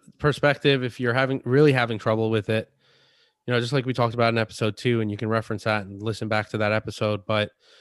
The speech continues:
we talked a lot, we talk a lot about five H T P, five hydroxytryptophan, uh, which, you know, there's a conversion process that helps your body to produce more melatonin.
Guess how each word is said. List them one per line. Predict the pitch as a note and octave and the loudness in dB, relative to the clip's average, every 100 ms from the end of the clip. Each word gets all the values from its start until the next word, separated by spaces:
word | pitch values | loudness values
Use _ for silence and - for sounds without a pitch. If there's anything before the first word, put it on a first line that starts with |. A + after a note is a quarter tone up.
| _ _ | _ _
we | A#2+ | -4
talked | C#3 C3+ | 0 0
a | D3 | 2
lot, | C3+ C3 | 0 0
we | B2+ | 0
talk | C#3+ | 0
a | C#3 | 2
lot | C#3 C3+ | 4 4
about | C3 A#2+ | 2 2
five | B2+ B2+ | 0 0
H | B2 - | -2 -4
T | A#2+ | -4
P, | B2+ A#2+ | -4 -4
five | B2 A#2 | -2 -2
hydroxytryptophan, | B2 A#2+ A2+ A2+ C#3+ C#3 C#3 C3+ C3 C3 B2 _ _ _ _ _ _ | -2 -2 -4 -6 -4 -4 -2 0 0 0 -4 _ _ _ _ _ _
uh, | A#2 A#2 A#2 A2+ | -2 2 2 2
which, | A2+ A#2+ - - - _ _ _ | -2 -4 -4 -10 -14 _ _ _
you | C3 | -4
know, | B2 A#2 | -2 0
there's | A#2+ A2+ | -2 -4
a | |
conversion | C3 A#2 B2+ A#2+ A2+ | -4 -2 -2 -2 -2
process | B2 A#2+ C3 A#2 - | -2 0 0 -2 -2
that | A2+ | -4
helps | A#2 | -4
your | A2+ | -2
body | A2+ A2+ | 0 0
to | G#2 | -4
produce | A2 G#2+ | -6 -6
more | A#2 A2+ | -4 -2
melatonin. | A2 A2 A#2 A2 A2 | -2 -2 -2 -2 -2